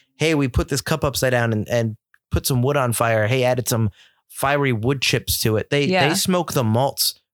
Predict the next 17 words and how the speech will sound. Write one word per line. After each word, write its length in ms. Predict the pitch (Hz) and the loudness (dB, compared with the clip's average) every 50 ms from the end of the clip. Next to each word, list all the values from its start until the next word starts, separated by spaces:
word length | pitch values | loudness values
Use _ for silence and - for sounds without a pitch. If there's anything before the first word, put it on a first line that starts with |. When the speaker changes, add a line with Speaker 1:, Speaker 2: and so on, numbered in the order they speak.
| _ | _
Speaker 1:
from 180 | - - 143 135 | -6 -4 -2 0
the 60 | 127 | 0
beginning 540 | 113 120 117 107 104 110 131 147 165 165 147 | 0 -2 -4 -4 0 0 2 2 2 2 2
of 80 | 131 117 | 2 2
this 200 | 117 110 - - | 0 0 0 0
thing. 200 | - 117 107 101 | 0 0 -2 0
It 140 | 82 - 120 | 0 0 0
is 140 | 127 117 110 | 0 0 0
Speaker 2:
It 40 | 180 | 0
is 60 | 170 123 | 0 0
Speaker 1:
gonna 200 | 120 131 139 160 | 0 2 2 2
Speaker 2:
all 120 | 160 170 | 2 2
Speaker 1:
be 60 | 175 170 | 2 2
Speaker 2:
up 140 | 170 - - | 2 2 2
in 160 | 151 156 156 | 2 2 2
there. 140 | - 117 143 87 | 2 2 0 0
Speaker 1:
smoky. 280 | 175 170 98 90 82 - | 0 0 -2 -2 -4 -8